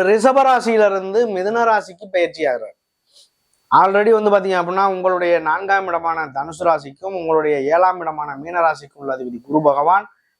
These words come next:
அவர் வந்து பாத்தீங்க அப்படின்னா உங்களுடைய பத்தாம் இடமான தொழில் ஸ்தானத்துல வந்து இருக்கார்.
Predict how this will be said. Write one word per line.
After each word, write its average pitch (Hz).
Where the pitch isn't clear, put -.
அவர் 175
வந்து 180
பாத்தீங்க 170
அப்படின்னா 165
உங்களுடைய 156
பத்தாம் 185
இடமான 156
தொழில் 165
ஸ்தானத்துல 143
வந்து 123
இருக்கார். 113